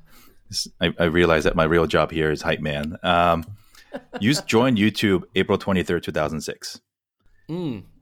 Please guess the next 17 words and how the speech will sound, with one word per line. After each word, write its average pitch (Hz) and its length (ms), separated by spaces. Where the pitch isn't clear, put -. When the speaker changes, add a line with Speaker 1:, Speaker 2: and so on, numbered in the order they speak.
Speaker 2:
That's 92 280
well 110 400
after, 87 580
uh, 78 500
probably, 95 920
well, 98 340
well 120 180
before 117 360
most 101 200
people 92 320
even 90 200
knew 87 140
what 82 160
YouTube 80 300
existed. 73 680
You 98 140
have 82 540